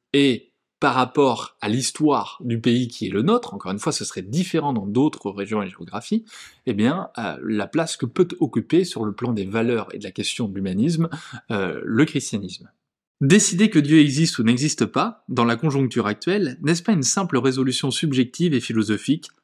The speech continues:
un point de vue personnel ? N'est-ce pas à la conscience universelle de penser cette décision, pour qu'elle signifie autre chose qu'une négation, la mort de Dieu, et qu'elle soit l'accès à l'universel concret,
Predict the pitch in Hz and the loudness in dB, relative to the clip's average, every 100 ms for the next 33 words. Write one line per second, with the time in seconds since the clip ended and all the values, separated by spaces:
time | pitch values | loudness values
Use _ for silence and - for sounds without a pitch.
0 | _ 123 110 127 113 131 147 - 117 - | _ -4 -2 0 -2 -2 -6 -4 -4 -2
1 | 107 95 98 - _ _ _ _ - _ | -4 -6 -10 -14 _ _ _ _ -20 _
2 | _ 117 113 - 220 123 107 165 151 160 | _ 2 2 2 0 2 0 0 0 0
3 | 127 - - - 101 95 113 - 277 131 | 0 -2 -4 -4 -2 0 0 -2 0 0
4 | 110 90 113 - 120 110 107 107 120 101 | 0 0 -2 -2 -2 -2 -2 -2 -2 0
5 | 107 - _ _ _ _ 139 117 131 - | -2 -2 _ _ _ _ -2 2 0 0
6 | 151 143 180 - 240 254 160 - 139 117 | -2 -2 -4 0 0 2 0 2 2 2
7 | 98 95 - 110 113 104 104 - 107 92 | 0 -6 -2 0 2 2 0 -2 -6 -8
8 | _ - 101 104 104 107 98 95 92 _ | _ -8 -2 0 0 -2 -2 -6 -8 _
9 | _ _ _ - 156 160 151 180 165 185 | _ _ _ -2 2 2 2 2 2 0
10 | - 220 160 139 131 - 147 123 135 113 | 0 2 2 2 0 -2 -4 0 -2 -2
11 | - 92 | -4 -6